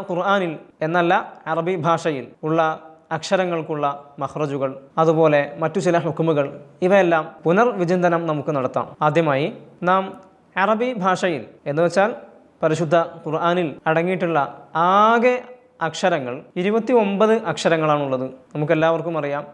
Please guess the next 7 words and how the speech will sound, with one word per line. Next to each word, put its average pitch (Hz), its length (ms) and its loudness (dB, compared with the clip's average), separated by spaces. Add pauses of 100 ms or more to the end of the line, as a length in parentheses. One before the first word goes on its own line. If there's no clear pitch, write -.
(140)
പല 156 120 4 (220)
സാഹചര്യങ്ങളിലും 180 720 0 (220)
ഇരുപത്തെട്ടാണെന്ന് 170 760 0 (160)
പറയുന്നവരും 165 520 0 (260)
ഉണ്ട്. 139 200 -4 (840)
ഇരുപത്തിയെട്ട് 156 560 2 (420)
എന്നത് 156 220 2